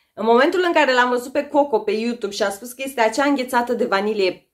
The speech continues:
peste care pui și niște pufarine și o mănânci la malul mării, eram... I'm sold, <laughs> da? Um,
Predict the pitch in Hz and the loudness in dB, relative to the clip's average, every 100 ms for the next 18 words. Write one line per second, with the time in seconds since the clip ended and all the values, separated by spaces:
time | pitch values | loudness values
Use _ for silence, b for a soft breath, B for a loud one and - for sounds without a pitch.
0 | - 190 196 202 220 220 214 254 254 220 | -12 -12 -8 -2 2 0 -2 -8 -6 -4
1 | 220 - 202 190 180 185 170 202 180 170 | -4 -4 -6 -8 -2 2 2 0 0 -2
2 | 170 180 165 175 240 277 240 196 202 202 | -4 -6 -4 0 0 2 0 2 0 0
3 | 175 160 165 165 220 269 b b b b | -2 0 -2 -2 -4 -8 b b b b
4 | b _ - 302 311 320 339 330 320 311 | b _ -6 0 4 4 4 0 -4 -8
5 | _ _ _ _ _ _ _ - 262 269 | _ _ _ _ _ _ _ -4 -4 -2
6 | - 220 180 185 339 320 247 370 285 - | 2 2 2 8 10 10 8 6 0 -8
7 | _ _ _ _ B B B B B B | _ _ _ _ B B B B B B
8 | - 202 202 196 165 | -2 2 2 0 -10